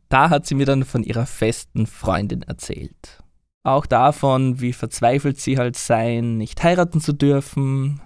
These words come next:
vom hetero-Freundeskreis nicht wirklich verstanden zu werden, keine Wohnung auf beide Namen führen zu können und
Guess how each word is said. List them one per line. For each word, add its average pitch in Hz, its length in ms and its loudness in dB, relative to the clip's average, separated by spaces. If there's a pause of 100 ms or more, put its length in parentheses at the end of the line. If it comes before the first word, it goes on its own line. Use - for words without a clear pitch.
(160)
vom 110 320 -8
hetero-Freundeskreis 127 1300 0
nicht - 220 -4
wirklich 151 500 -2
verstanden 147 580 -4
zu 131 220 -6
werden, 127 500 2 (600)
keine 104 340 -4
Wohnung 120 400 2
auf - 160 -10
beide 113 280 2
Namen 175 340 6
führen 175 240 6
zu 160 100 -2
können 143 560 4 (400)
und 135 420 2